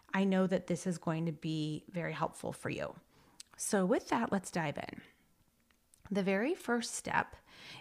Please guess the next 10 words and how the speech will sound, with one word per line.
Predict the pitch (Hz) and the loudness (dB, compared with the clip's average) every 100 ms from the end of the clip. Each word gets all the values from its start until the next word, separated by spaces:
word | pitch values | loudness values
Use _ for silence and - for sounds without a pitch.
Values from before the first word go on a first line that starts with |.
| - | -4
is | 202 185 175 | 2 2 2
to | - 185 | -2 0
name | 180 180 | 2 4
your | 269 | 2
business | 269 190 190 190 185 - | 2 2 2 0 -2 -2
and | 185 165 160 160 | 0 0 0 -2
stand | - 170 160 | -2 0 0
up | 156 160 | -2 -4
your | 165 | -2
website. | 156 - - - - - | -2 -4 -6 -6 -8 -8